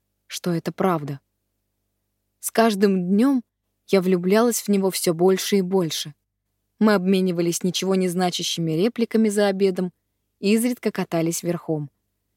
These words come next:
Если он покидал замок, дни без него становились пустыми и бессмысленными. Мне начинало казаться, что без него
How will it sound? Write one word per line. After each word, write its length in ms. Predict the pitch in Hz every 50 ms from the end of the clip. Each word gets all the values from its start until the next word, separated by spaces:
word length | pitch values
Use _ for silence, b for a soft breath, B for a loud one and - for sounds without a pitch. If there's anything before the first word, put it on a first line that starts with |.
| _ _ _ _ _ _ _
Если 300 | - 196 214 202 - 208
он 120 | 196 196 196
покидал 420 | - 196 - 202 185 180 185 175
замок, 460 | 170 165 175 185 208 240 262 254 _ _ _ _ _ _ _ _ _
дни 320 | - 170 170 196 196 208 226
без 200 | 214 233 220 202
него 260 | 214 214 202 208 208
становились 560 | 202 - - 190 180 170 165 170 165 165 -
пустыми 640 | - - 160 151 - - - 185 202 214 208 208 - _ _ _ _ _ _ _ _ _
и 80 | - 202
бессмысленными. 920 | 180 185 175 - - 170 170 160 156 - - 156 151 147 147 147 147 151 - _ _ _ _ _ _ _ _ _ _ _ _ _
Мне 180 | - 208 214 202
начинало 480 | 214 202 - - 208 208 202 196 190
казаться, 600 | - - 180 180 165 196 214 226 - - - 175 - _ _ _ _ _ _
что 180 | - - - 196
без 220 | 202 196 208 185
него 420 | 180 175 175 175 170 196 226 208